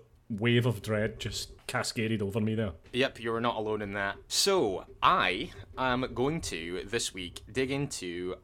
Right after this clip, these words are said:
Speaker 2: a discovery of mine from the nineties side quest.
Speaker 1: Okay, okay, okay.
Speaker 2: Now, this one is available on YouTube,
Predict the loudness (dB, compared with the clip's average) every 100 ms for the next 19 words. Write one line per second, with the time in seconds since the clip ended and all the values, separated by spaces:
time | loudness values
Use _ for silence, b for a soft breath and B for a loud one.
0 | -4 -4 -2 -2 0 0 -2 -4 -8 -10
1 | -10 -8 -8 -10 -10 -8 -8 -8 -12 -10
2 | -14 -8 -6 -6 -4 -2 0 0 0 -2
3 | -2 0 0 0 2 0 0 -2 6 8
4 | 10 8 4 4 4 4 6 6 6 4
5 | 4 B -18 -8 2 2 2 -4 -6 -4
6 | -6